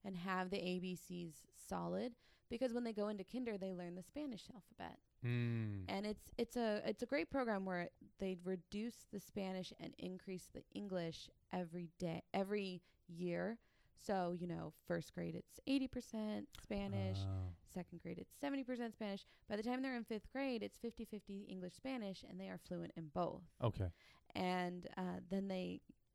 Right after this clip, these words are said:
Speaker 1: you know, if they continue with it, they'll be translators one day, you know,
Speaker 2: Yeah, yeah, yeah.
Speaker 1: certified and all that stuff. And my, my fifth grader is fluent in Spanish, and,
Speaker 2: Nice.
Speaker 1: um, and she's fine in English.
Speaker 2: Yeah.
Speaker 1: S-, which we were worried about for a <laughs> while.
Speaker 2: Yeah, yeah, yeah.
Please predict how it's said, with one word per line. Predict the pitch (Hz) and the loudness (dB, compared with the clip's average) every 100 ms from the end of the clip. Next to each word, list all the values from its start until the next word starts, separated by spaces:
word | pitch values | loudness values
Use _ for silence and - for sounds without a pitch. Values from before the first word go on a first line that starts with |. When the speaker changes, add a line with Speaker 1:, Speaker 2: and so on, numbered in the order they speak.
| _ _ _ - | _ _ _ -6
Speaker 1:
you | 202 | -4
know, | 170 - - | -4 -4 -8
if | 202 | -2
they | 202 | -2
continue | - 185 185 185 170 | -2 -6 -4 -4 -2
with | 170 - | -4 -2
it, | 190 - | -4 -2
they'll | 190 | -6
be | 170 190 | -6 -6
translators | 240 277 254 240 233 220 190 | 0 0 2 0 0 -4 -4
one | 202 196 | -6 -4
day, | 196 - | -6 0
you | 120 | 6
know, | |
Speaker 2:
Yeah, | 123 | 8
yeah, | 120 | 10
yeah. | |
Speaker 1:
certified | 233 233 117 196 185 | 8 6 4 2 2
and | 185 | 0
all | 185 | 0
that | 190 | -2
stuff. | - 202 - - - - | -2 -4 -4 -20 -20 -4
And | - 214 208 | -2 -2 2
my, | 208 208 202 _ - | 2 2 -4 _ -2
my | 226 220 | 0 2
fifth | 320 - | 0 0
grader | 262 214 196 | 2 2 4
is | - 185 175 - | 2 2 0 4
fluent | 269 254 160 - 196 | 8 10 8 0 -4
in | 185 | -2
Spanish, | 208 185 - 202 - 101 95 | 0 0 0 -2 -4 -4 0
and, | 92 90 | 2 2
Speaker 2:
Nice. | - | 0
Speaker 1:
um, | 180 170 165 151 - - - - - - - - 196 | -2 -2 -4 -8 -14 -20 -20 -20 -18 -18 -18 -10 -6
and | - | -4
she's | - 208 180 | -4 -6 -2
fine | 202 190 226 | 4 4 4
in | 185 | 0
English. | 202 226 185 185 - - | -2 2 4 2 0 4
Speaker 2:
Yeah. | 120 101 87 - - - - | 8 8 4 -6 -20 -20 -16
Speaker 1:
S-, | - 196 | -10 0
which | 202 - | 0 0
we | 190 190 | -4 -2
were | 208 | -2
worried | 247 233 208 | 0 0 0
about | 226 233 - | 0 0 0
for | 247 | 6
a | 285 | 8
<laughs> | |
while. | 302 185 233 143 | 8 8 10 12
Speaker 2:
Yeah, | 131 127 | 12 12
yeah, | 120 113 | 10 6
yeah. | 104 | 6